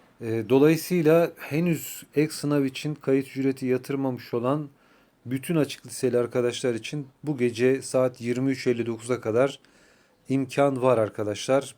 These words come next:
Yeter ki üzerinizde, yanınızda bir kredi kartı ya da bir banka kartı olsun. Ee, hemen arkadaşlar ödeme mep gov T R adresinden girip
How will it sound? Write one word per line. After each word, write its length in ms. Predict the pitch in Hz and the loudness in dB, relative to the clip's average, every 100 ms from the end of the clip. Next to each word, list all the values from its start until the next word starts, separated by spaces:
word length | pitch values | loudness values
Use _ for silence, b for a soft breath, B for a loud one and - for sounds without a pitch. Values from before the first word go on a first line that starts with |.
| _ | _
Yeter 480 | 110 135 139 131 113 | -4 -2 0 -2 -2
ki 220 | - 135 | -2 -2
üzerinizde, 580 | 127 117 123 117 101 110 | -2 -2 -2 -2 -6 -4
yanınızda 580 | 117 120 104 95 131 135 b b b b b | -2 -2 -6 2 2 2 b b b b b
bir 180 | 131 127 | -2 0
kredi 280 | 135 135 127 | 4 4 4
kartı 320 | 131 127 127 | 2 0 2
ya 80 | 131 | 4
da 120 | 127 | 4
bir 160 | 127 120 | 2 2
banka 320 | 127 117 113 | 0 0 -4
kartı 360 | 120 113 - 127 | 0 0 2 0
olsun. 460 | 110 - 143 156 - _ B B B B _ | 0 -4 -8 -8 -12 _ B B B B _
Ee, 240 | 117 113 113 | -8 -6 -6
hemen 220 | 135 143 | -4 0
arkadaşlar 580 | 131 123 127 120 - 147 | 0 0 -2 -2 -2 -2
ödeme 460 | 131 123 120 131 135 | -2 -2 -2 -2 -2
mep 360 | 120 131 127 | -2 -4 -2
gov 220 | 135 135 127 | 0 0 0
T 140 | 131 | 0
R 80 | 120 | 2
adresinden 600 | 123 117 113 - 110 104 | 0 -2 -6 -8 -8 -6
girip 280 | 120 135 | -2 -2